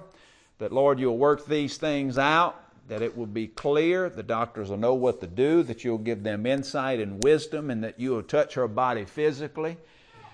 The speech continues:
that this infection, whatever's going on in it, whatever the problem is, will be healed, and that, uh, they'll know what to do, and that they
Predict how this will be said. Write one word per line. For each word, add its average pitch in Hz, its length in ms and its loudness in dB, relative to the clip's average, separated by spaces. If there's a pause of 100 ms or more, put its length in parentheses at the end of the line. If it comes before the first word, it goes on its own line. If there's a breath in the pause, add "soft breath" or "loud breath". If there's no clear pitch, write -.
(180 soft breath)
that 110 400 0
this 110 220 -4
infection, 165 760 0
whatever's 127 420 2
going 147 280 4
on 151 280 4
in 175 160 4
it, 202 160 -2
whatever 127 380 2
the 113 100 -2
problem 156 440 2
is, 160 460 4 (320 soft breath)
will 104 120 -6
be 110 340 -4 (140)
healed, 190 720 6 (1080)
and 127 320 -2
that, 131 420 4 (400 soft breath)
uh, 92 200 -8
they'll 151 260 8
know 165 160 12
what 175 220 10
to 151 80 0
do, 170 340 8 (380)
and 107 160 -6
that 123 160 0
they 127 340 2